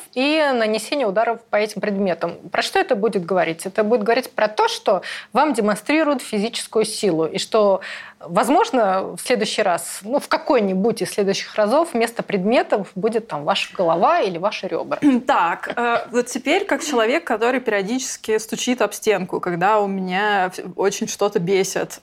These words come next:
Speaker 2: а, как бы это не значит, что я на месте этой стенки представляю чью-то голову.
Speaker 1: Нет.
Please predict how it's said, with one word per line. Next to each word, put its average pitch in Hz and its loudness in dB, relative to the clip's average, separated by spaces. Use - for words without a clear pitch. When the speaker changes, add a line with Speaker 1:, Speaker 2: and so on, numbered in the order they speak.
Speaker 2:
а, 180 2
как 196 -8
бы 190 -2
это 254 4
не 254 6
значит, 285 0
что - -2
я 214 2
на 214 -2
месте 226 -2
этой 208 -6
стенки 269 -2
представляю 233 0
чью-то 220 -4
голову. 170 0
Speaker 1:
Нет. 202 -6